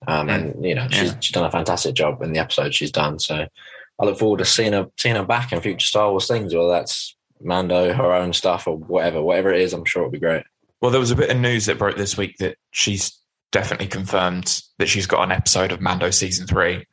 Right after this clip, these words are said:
Speaker 2: um, which is obviously great news. Comes as no surprise to anyone, I think. But,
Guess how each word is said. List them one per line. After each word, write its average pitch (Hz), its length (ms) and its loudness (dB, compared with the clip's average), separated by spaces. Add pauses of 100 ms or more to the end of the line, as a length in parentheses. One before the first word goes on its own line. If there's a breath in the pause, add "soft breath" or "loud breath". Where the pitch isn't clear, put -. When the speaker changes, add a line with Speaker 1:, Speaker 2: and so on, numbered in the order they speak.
(420)
Speaker 2:
um, 90 400 0
which - 160 -2
is 90 80 0
obviously 87 240 -2
great 90 220 0
news. 90 440 -2 (560)
Comes 95 220 0
as 92 100 -2
no 95 240 2
surprise - 440 0
to 90 120 -4
anyone, 87 300 -2
I 82 60 -2
think. - 420 -2
But, - 200 0